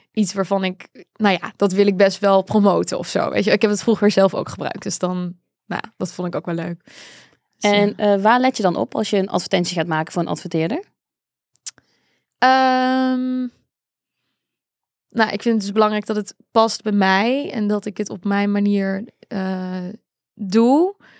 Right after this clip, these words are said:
Speaker 1: Ehm, daar heb ik dus af en toe ook wel een botsing mee met zo'n bedrijf. Dat zij het op een bepaalde manier willen. En dat ik zeg, "Nou, maar dat,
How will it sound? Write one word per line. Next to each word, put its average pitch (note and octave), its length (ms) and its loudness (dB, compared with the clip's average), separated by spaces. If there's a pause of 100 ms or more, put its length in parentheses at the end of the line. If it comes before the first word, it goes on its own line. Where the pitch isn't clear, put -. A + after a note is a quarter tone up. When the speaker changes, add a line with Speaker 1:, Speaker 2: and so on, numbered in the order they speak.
(320)
Speaker 1:
Ehm, G3 1500 -2 (460)
daar G#3 180 2
heb G#3 80 2
ik G3 60 -10
dus F#3+ 120 -2
af G3+ 160 2
en G#3+ 80 2
toe G#3 120 0
ook G3+ 160 2
wel G3 340 4
een G3 220 0
botsing G3+ 600 0
mee G#3 400 2
met G3+ 280 0
zo'n G3 500 0 (840)
bedrijf. G3 680 2 (220)
Dat G3+ 200 0
zij F#3+ 240 2
het G3+ 100 -2
op G3 100 -4
een F#3+ 60 0
bepaalde F#3+ 340 2
manier F#3+ 220 2
willen. F#3 160 2
En F#3 60 2
dat F#3 100 -4
ik - 60 -10
zeg, F#3+ 140 -4
"Nou, G3 140 -2
maar F3+ 120 -2
dat, F#3 160 -4